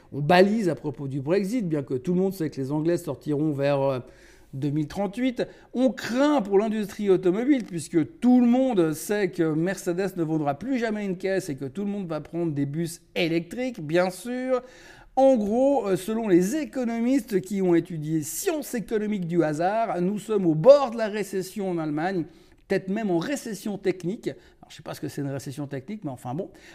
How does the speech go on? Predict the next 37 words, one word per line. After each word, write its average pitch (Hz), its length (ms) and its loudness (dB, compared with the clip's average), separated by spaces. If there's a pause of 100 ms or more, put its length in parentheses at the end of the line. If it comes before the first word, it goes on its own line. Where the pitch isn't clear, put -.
Paraît 233 240 4
aussi 254 320 2
que 214 60 -8
ce 233 120 -6
sont 233 220 -4
les 214 140 2
mêmes 226 360 2
économistes 214 600 -6
qui 185 100 -4
ont 165 80 0
vu 170 100 -6
le 190 60 -4
ralentissement 170 540 -4
de 165 60 -2
la 202 100 -4
Chine, 240 220 -4
la 190 100 -6
crise 170 180 -8
des 165 100 -2
subprimes, 190 400 -4
sans 185 140 -6
parler 180 220 -4
de 208 80 -6
la 180 80 -2
crise 208 200 -6
grecque. - 280 -12 (960)
Autrement, 247 1200 6
AstraZeneca 220 960 0
lance 196 260 2
un 147 100 -4
partenariat 214 800 0
avec 170 200 0
un 156 160 0
fonds 208 520 -6 (100)
biotech 220 460 -4
chinois 190 440 0
pour 147 220 -6